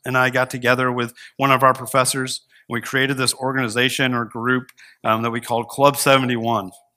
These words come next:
And it was mostly made up of youth ministry majors and, and was a time dedicated for us to kind of be mentored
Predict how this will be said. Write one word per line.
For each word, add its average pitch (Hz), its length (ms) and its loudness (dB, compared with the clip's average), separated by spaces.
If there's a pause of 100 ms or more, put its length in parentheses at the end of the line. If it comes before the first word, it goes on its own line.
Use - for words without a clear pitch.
(640)
And 127 60 -8
it 127 60 0
was 113 80 -4
mostly 160 340 2
made 139 220 2
up 143 180 6
of 120 220 -2 (260)
youth 131 300 -2
ministry 131 520 0
majors 120 500 -4
and, 113 180 -4 (320)
and 117 120 -6
was 117 120 -4
a 120 40 -4
time 143 460 2
dedicated 143 500 0
for 127 160 0
us 135 160 4
to 139 80 -8
kind 131 200 -4
of 120 40 -4
be 120 80 -6
mentored 113 580 -6